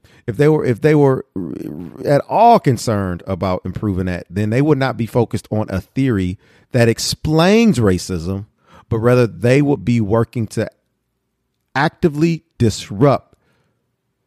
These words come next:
the everyday ways in which racism shows up in schools.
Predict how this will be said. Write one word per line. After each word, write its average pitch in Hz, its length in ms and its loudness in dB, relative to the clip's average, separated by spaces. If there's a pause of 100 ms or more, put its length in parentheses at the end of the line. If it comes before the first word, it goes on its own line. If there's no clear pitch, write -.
(140)
the 110 120 -4 (120)
everyday 135 500 2
ways 92 520 0
in 90 160 -4
which - 220 -6
racism 82 480 -2
shows 76 600 -4 (120)
up - 380 -6 (180)
in 78 440 -4
schools. 82 560 -6